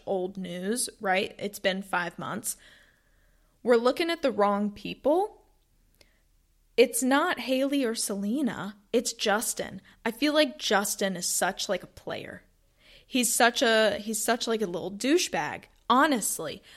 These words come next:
Sure, there are probably some very sweet aspects of him. Of course, yay, whatever. I feel like it's his problem, and the girls just get involved in it,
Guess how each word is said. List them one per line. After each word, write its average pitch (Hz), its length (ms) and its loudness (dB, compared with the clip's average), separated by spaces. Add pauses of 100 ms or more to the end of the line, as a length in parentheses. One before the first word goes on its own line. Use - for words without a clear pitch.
(100)
Sure, 392 400 6
there 208 220 4
are 226 40 0
probably 233 360 0
some 269 200 -2
very 208 240 -4
sweet 226 400 -2
aspects 208 640 -4
of 202 160 -6
him. 202 300 -4
Of - 260 -6
course, 208 760 2
yay, 208 840 0
whatever. 214 560 2 (800)
I 214 180 6
feel 262 300 4
like 220 340 2
it's 208 180 -6
his 190 280 -2
problem, 202 680 -2 (580)
and 196 460 0 (140)
the 214 140 0
girls 202 360 2
just 208 240 -4
get - 220 0
involved 196 500 -2
in 226 160 2
it, 262 160 2